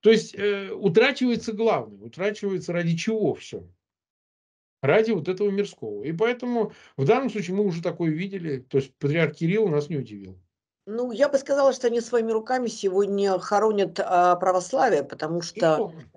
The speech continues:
Speaker 2: да, одна шестая часть суши, там же больше всего православных, насколько я понимаю. Поэтому и, собственно,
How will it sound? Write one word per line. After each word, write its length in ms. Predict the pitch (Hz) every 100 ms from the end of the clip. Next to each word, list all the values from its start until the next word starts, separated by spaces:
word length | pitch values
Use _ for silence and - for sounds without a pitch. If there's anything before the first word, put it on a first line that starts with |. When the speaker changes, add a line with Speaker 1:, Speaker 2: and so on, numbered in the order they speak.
| _ -
Speaker 2:
да, 420 | 175 180 170 165
одна 180 | 170 202
шестая 360 | - 185 208 190
часть 300 | - 196 -
суши, 340 | 214 196 196
там 180 | 185 180
же 140 | 170
больше 280 | 170 190 -
всего 280 | - 220 247
православных, 680 | 247 123 127 143 135 139 131
насколько 440 | 139 131 139 131 139
я 60 |
понимаю. 520 | 131 143 135 135 135 135
Поэтому 680 | 160 156 156 156 151 160 156
и, 160 | 151 139
собственно, 560 | 156 156 - 147 151